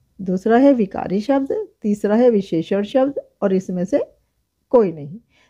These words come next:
तो हम इसका अगर उत्तर देखते हैं तो ये जो क्रिया जो है ये विकारी शब्दों में आता है, तो बी जो इसका उत्तर है वो बिल्कुल सही है। चलिए अब हम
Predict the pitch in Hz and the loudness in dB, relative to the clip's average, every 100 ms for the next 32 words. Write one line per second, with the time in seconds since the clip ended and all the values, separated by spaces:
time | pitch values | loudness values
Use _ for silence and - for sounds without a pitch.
0 | _ 311 302 339 359 508 359 - 339 320 | _ -6 -4 -4 -6 -6 -8 -4 -2 0
1 | 339 302 - - 285 285 220 - 208 233 | 0 -2 -4 0 0 2 -2 0 -2 0
2 | 320 339 285 214 190 233 302 302 - 190 | -2 -2 -4 -4 0 0 0 -4 0 0
3 | 214 269 262 226 247 285 311 254 240 175 | 4 2 4 4 4 4 2 0 -2 -4
4 | 170 185 180 170 170 202 311 _ _ _ | -2 -4 -4 -2 -2 -2 -4 _ _ _
5 | - 160 156 - 131 - _ - _ - | -6 -6 -4 -8 -8 -12 _ -20 _ -2
6 | 294 202 156 220 285 311 269 - 202 190 | -2 -2 0 4 6 4 0 0 -4 -4
7 | 170 190 269 254 190 170 170 277 427 - | -2 2 2 2 0 0 0 0 0 -4
8 | _ _ - - - 185 147 165 151 - | _ _ -20 -20 -4 -2 -2 -4 -6 -12
9 | _ _ _ _ - 247 285 311 311 | _ _ _ _ 0 2 4 4 4